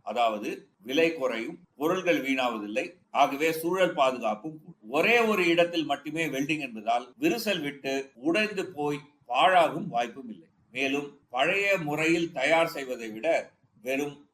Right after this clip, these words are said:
அறுபது சதவீத நேரத்தில் விரைவாக இதனை தயார் செய்துவிட முடியும். த்ரீ டி பிரிண்டிங் மூலம் உற்பத்தி செய்த ராக்கெட் இன்ஜினை இஸ்ரோ எரிபொருள் நிரப்பி இயக்கி சோதனை செய்துள்ளது. வெகு வெப்பத்திலும் இயங்கும் போதும்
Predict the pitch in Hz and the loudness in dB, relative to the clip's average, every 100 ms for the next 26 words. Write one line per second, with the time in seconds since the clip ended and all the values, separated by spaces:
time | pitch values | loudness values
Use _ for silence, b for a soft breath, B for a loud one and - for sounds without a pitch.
0 | _ 110 147 208 214 208 196 - 143 151 | _ 2 2 2 -4 -2 -4 2 2 2
1 | 156 156 151 151 127 135 135 131 165 180 | -2 -4 -4 -4 -2 -2 -2 -6 -12 -12
2 | - 113 131 170 170 170 170 185 131 131 | -12 -4 -2 0 6 8 8 4 -2 -8
3 | 135 160 123 123 120 123 110 113 127 110 | -8 -10 -6 -4 -4 -8 -16 -12 -10 -12
4 | - _ _ - 208 233 226 - 175 175 | -16 _ _ -6 -2 0 -2 -4 -6 -4
5 | 165 156 156 175 147 135 170 156 151 139 | -4 0 2 2 0 -4 -4 -4 -8 -6
6 | 131 127 123 - 107 135 147 135 113 104 | 0 0 0 -4 0 0 0 -6 -10 -16
7 | 101 - 123 135 143 147 - - _ - | -20 -14 -10 -10 -8 -10 -10 -14 _ -4
8 | 143 175 165 147 135 120 120 117 - - | -2 0 -2 -2 -4 -6 -6 -8 -10 -12
9 | - 120 175 175 175 180 _ - 151 147 | -4 4 4 4 -4 -10 _ -6 -4 -2
10 | 139 165 123 110 92 - _ 131 170 220 | -4 -8 -10 -18 -20 -20 _ -2 0 2
11 | 214 160 160 156 143 165 165 - _ 127 | 2 2 2 -4 -2 -4 -4 -10 _ 0
12 | 170 175 160 120 113 131 - | 0 2 -4 -4 -6 -8 -12